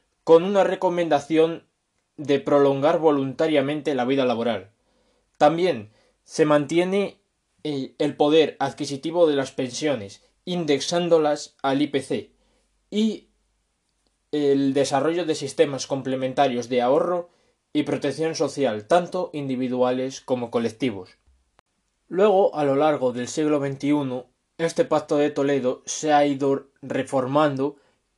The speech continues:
y añadiéndose nuevas recomendaciones. Y llegamos a lo que son las pensiones de hoy en día. El sistema de pensiones públicas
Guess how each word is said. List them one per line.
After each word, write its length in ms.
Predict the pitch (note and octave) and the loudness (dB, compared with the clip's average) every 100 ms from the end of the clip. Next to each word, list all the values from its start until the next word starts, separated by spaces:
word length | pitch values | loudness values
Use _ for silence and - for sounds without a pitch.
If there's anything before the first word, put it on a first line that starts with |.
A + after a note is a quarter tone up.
| - | -6
y 300 | E3+ D#3+ - - | -2 -2 -6 -6
añadiéndose 760 | C#3 C#3 C3+ C3+ C#3+ D3 C#3 C3+ | -4 -2 -2 -2 -2 -2 -4 -6
nuevas 380 | B2+ B2 B2 B2+ | -4 -4 -4 -4
recomendaciones. 1040 | B2 B2 B2+ C3 C3 D#3 C3+ F#2+ - - _ _ _ _ _ - | -4 -2 -2 -4 -2 0 0 -2 -20 -20 _ _ _ _ _ -10
Y 320 | F3+ G3 - _ _ _ _ - | -6 -6 -8 _ _ _ _ -18
llegamos 680 | D3 C#3 C3+ D3 D3 D3 - | -8 -4 0 0 0 -4 -4
a 100 | C3 | -4
lo 120 | B2 | -2
que 120 | A#2+ A#2+ | -4 -6
son 380 | C#3+ D3 D3+ _ - | -2 -4 -6 _ -6
las 340 | C#3 B2 B2 | 0 0 -2
pensiones 1000 | - A#2+ A#2+ - C#3 D3 D#3 D3+ D3 - | -6 -6 -6 -6 -2 -2 -2 -8 -12 -16
de 220 | C3 B2 B2+ | -8 -2 0
hoy 240 | C3 B2 | 0 -2
en 140 | B2 | -4
día. 320 | B2 G#2 - _ _ _ _ _ _ _ _ _ _ _ _ _ _ _ _ _ _ _ _ | -6 -6 -10 _ _ _ _ _ _ _ _ _ _ _ _ _ _ _ _ _ _ _ _
El 140 | - D#3+ | -8 -6
sistema 400 | D#3+ - G3+ G#3 | -6 -4 -2 0
de 100 | F#3 | 0
pensiones 640 | D3+ C#3 C3+ D3+ C#3 A#2+ | 2 0 0 -4 -2 -6
públicas 840 | - D3+ B2+ A2+ A2 G2+ G2+ - | -4 -2 -2 -4 -8 -14 -14 -20